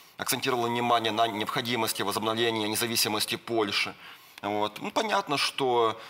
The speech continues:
сейчас, э, в таких, знаете, геополитич-, э, геополитических играх, э, с Россией,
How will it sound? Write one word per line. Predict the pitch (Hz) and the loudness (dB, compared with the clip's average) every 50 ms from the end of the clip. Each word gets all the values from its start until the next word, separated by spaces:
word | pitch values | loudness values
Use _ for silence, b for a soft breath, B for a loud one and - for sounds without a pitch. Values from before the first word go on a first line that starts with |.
| B B 151 | B B -2
сейчас, | - - 123 - - 160 156 156 160 156 - - - | -2 0 0 2 2 4 4 4 4 2 2 0 0
э, | 131 120 117 113 113 110 107 107 107 104 104 101 90 | 0 2 2 2 2 2 2 2 2 2 0 0 -2
в | - - - - | -4 -6 -6 -6
таких, | - 113 - - 113 95 | -6 -6 -6 -6 -4 -2
знаете, | 110 117 117 110 110 - - 110 104 | 0 0 0 0 0 0 0 0 0
геополитич-, | 98 101 113 127 123 117 117 - 123 123 110 - - - | 0 0 0 2 2 2 2 0 -2 0 -2 -2 -2 0
э, | 104 104 98 92 | 0 0 0 -2
геополитических | 98 95 107 123 123 113 - 117 117 120 110 123 117 113 107 - - 117 - - | -2 -2 0 2 2 2 0 0 -2 0 -2 -2 -2 -2 -4 -4 -4 -4 -4 -4
играх, | 123 98 110 104 101 - - - | -2 0 0 0 0 0 -2 -2
э, | 107 101 98 | -2 -2 -2
с | - - | -2 -2
Россией, | 254 127 127 - - - 175 180 170 160 147 139 | -2 0 0 0 0 0 -2 -2 -2 -2 -4 -4